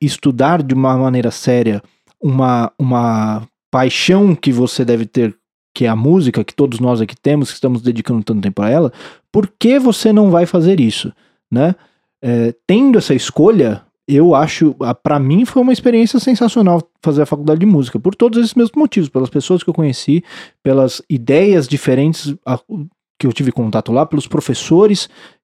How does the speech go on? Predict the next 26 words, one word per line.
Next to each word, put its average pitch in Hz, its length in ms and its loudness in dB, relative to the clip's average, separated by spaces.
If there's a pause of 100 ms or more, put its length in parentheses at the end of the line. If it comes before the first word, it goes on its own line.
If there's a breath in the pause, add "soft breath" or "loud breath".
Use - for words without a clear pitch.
que 131 100 0
eu 110 60 0
tive, 196 400 2
pelo, 147 560 2 (100)
pelo, 127 640 0 (120)
pela 127 180 0
carga 180 440 0
horária 147 400 4
e 143 60 2
pelo 143 240 0
tanto 202 360 0
de 160 100 -2
conhecimento 147 800 0 (340 loud breath)
num 131 260 -2
curto 180 400 0
espaço 139 280 0
de 135 80 -2
tempo 147 280 -2
que 170 80 0
eu 160 60 2
pude 160 520 2 (280 soft breath)
adquirir. 151 600 0 (1300)
Todo 233 220 4
esse 185 160 2
conhecimento 151 640 2
existe 135 580 0